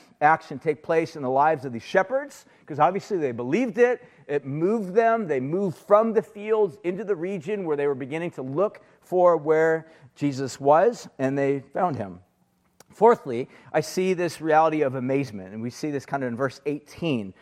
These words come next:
Just listen. It says, "And all who heard it," all who heard about what was going on. Obviously, this is shepherds, uh, who just come in from the field. They're sitting now with Mary and whoever else, uh, Joseph and whoever else was within this manger scene,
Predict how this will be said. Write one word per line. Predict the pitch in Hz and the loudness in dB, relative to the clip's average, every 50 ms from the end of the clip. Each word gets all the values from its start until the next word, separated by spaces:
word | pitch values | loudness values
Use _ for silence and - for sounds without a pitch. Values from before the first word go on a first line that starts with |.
| _ _ _ | _ _ _
Just | - 139 117 - - - _ - | -8 -8 -6 -8 -14 -18 _ -8
listen. | 135 131 - - 113 107 101 - _ - _ | -8 -6 -6 -8 -8 -8 -10 -14 _ -20 _
It | _ | _
says, | - 143 139 131 | -4 -2 -2 -2
"And | 143 147 151 160 - _ | -2 -4 -4 -6 -6 _
all | - 143 160 180 190 208 214 196 | 4 4 6 8 6 6 4 2
who | 170 - - 170 | -2 -6 -8 -8
heard | 135 - - - - 202 202 190 165 | -8 -8 -6 -2 0 2 2 2 2
it," | 120 104 - - - - _ _ _ _ _ _ _ _ _ _ _ _ _ | 0 -4 -8 -16 -20 -20 _ _ _ _ _ _ _ _ _ _ _ _ _
all | - 165 180 | 2 2 4
who | 175 165 151 | 2 -2 -4
heard | 127 127 202 214 | -6 -6 -4 -2
about | 214 185 170 156 143 | 0 2 2 2 2
what | 151 156 | 0 -4
was | 147 117 | -6 -6
going | 170 160 147 143 147 | -4 -4 -2 0 0
on. | 147 139 120 120 | 0 0 2 0
Obviously, | 123 139 143 135 - 151 | -2 -2 -4 -8 -10 -10
this | 147 151 139 - | -12 -10 -10 -12
is | 151 117 | -14 -8
shepherds, | - - 190 190 190 208 202 196 160 - - _ _ _ _ _ _ _ _ | 0 0 0 0 2 -2 -4 -4 -6 -10 -18 _ _ _ _ _ _ _ _
uh, | - 135 | -10 -8
who | 120 151 151 | -6 -6 -6
just | 131 127 147 - | -6 -8 -10 -8
come | - 170 175 180 | -8 -6 -4 -4
in | 175 | -6
from | - - 147 | -6 -8 -12
the | 135 120 | -12 -12
field. | - - 208 202 214 220 208 196 | -10 -8 -4 0 0 0 0 0
They're | 160 139 127 | -2 -6 -8
sitting | - - - 170 160 165 165 160 156 | -8 -8 -8 -8 -6 -6 -8 -8 -4
now | 151 151 156 156 | -2 0 0 0
with | 151 139 127 104 | 0 -2 -6 -8
Mary | 143 160 180 185 185 185 190 185 180 165 | -6 -2 2 4 4 4 2 2 0 -2
and | 131 120 | -2 -4
whoever | 147 156 147 147 147 | -6 -4 -4 -2 0
else, | 151 156 156 151 - - | 0 0 0 -2 -6 -8
uh, | 143 131 123 123 120 117 113 | -6 -4 -4 -2 -4 -4 -6
Joseph | 107 - 165 165 - 175 160 127 | -4 -4 -4 -2 -2 -6 -10 -10
and | 131 123 | -10 -8
whoever | 135 151 151 143 147 151 | -6 -6 -6 -4 -2 -4
else | 151 139 - | -4 -4 -10
was | 147 117 120 | -16 -14 -14
within | 135 127 - - 131 131 | -14 -12 -12 -12 -10 -10
this | 127 110 104 | -10 -10 -10
manger | 143 151 156 160 143 139 120 | -10 -8 -8 -8 -8 -12 -12
scene, | - _ 202 214 220 226 226 202 | -14 _ -10 -8 -6 -6 -8 -8